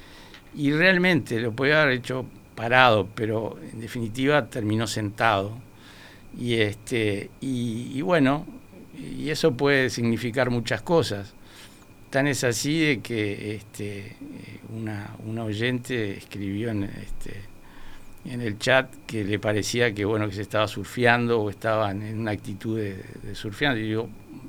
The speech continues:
ah, me, me tomó más que por sorpresa, pero digo, "bienvenido", porque en definitiva, ¿por qué no?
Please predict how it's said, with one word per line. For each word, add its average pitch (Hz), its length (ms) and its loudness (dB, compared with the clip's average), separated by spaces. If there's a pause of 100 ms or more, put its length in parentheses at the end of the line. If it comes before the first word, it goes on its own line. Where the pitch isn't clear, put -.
ah, - 180 -10
me, 113 260 -8
me 113 180 -6
tomó 127 280 0
más 127 280 6
que 151 120 -4
por 104 180 -2
sorpresa, 123 420 -2
pero 117 160 -2
digo, 110 140 -2
"bienvenido", 120 600 0
porque 98 220 -4
en 104 60 -2
definitiva, 113 600 0
¿por 107 240 -10
qué 143 120 -2
no? 185 240 0